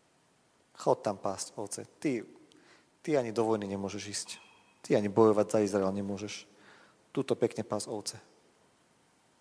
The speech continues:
Ale on v tom bol verný. A viete, koľko vzniklo žalmov, ktoré doteraz čítame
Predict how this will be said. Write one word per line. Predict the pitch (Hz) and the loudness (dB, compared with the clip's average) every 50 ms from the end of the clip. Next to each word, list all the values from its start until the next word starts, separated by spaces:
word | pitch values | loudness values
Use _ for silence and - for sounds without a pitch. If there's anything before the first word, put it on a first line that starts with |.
| _ _ _ _ - - _ _ _ - | _ _ _ _ -20 -20 _ _ _ -10
Ale | 117 107 | -8 -8
on | 107 101 | -8 -8
v | 95 - | -10 -10
tom | - 107 98 | -12 -12 -8
bol | 98 95 92 | -8 -8 -8
verný. | 98 101 98 98 104 107 - _ _ _ _ _ _ _ _ _ _ _ _ _ _ _ _ _ _ _ _ _ _ _ _ _ _ _ _ _ _ _ _ _ _ _ _ _ _ _ _ _ _ _ _ _ _ _ _ _ _ _ _ _ _ _ _ _ _ _ _ _ _ _ _ _ | -8 -8 -10 -12 -16 -18 -20 _ _ _ _ _ _ _ _ _ _ _ _ _ _ _ _ _ _ _ _ _ _ _ _ _ _ _ _ _ _ _ _ _ _ _ _ _ _ _ _ _ _ _ _ _ _ _ _ _ _ _ _ _ _ _ _ _ _ _ _ _ _ _ _ _
A | - 110 | -6 -4
viete, | 110 113 - 123 | -4 -2 -2 0
koľko | 127 120 - 120 110 | 0 0 0 0 -2
vzniklo | 120 117 - - 117 | -2 -2 0 0 2
žalmov, | 101 110 107 117 117 113 110 - | 6 6 6 6 6 4 0 0
ktoré | - - 110 | 0 0 2
doteraz | 107 113 110 - 113 113 98 - | 2 2 2 2 0 -2 -2 -4
čítame | - - 113 - 113 110 110 113 | -6 -8 -8 -8 -8 -8 -8 -10